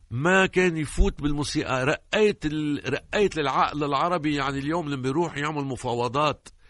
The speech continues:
واحد عربي وبيقول له معي، أنا خ-، كنت قل لهم للكويتية وللعرب وللخليج،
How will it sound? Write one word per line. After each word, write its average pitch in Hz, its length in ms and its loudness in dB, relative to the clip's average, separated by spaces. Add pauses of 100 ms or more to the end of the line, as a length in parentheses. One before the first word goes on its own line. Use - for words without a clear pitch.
(140)
واحد 120 380 -2
عربي 110 480 -2 (440)
وبيقول 127 340 0
له 139 80 2
معي، 127 640 0 (100)
أنا 117 180 2
خ-، 101 280 -6
كنت 107 160 -2
قل 175 160 0
لهم 135 140 0
للكويتية 107 640 -4
وللعرب 98 800 -4
وللخليج، 104 640 -2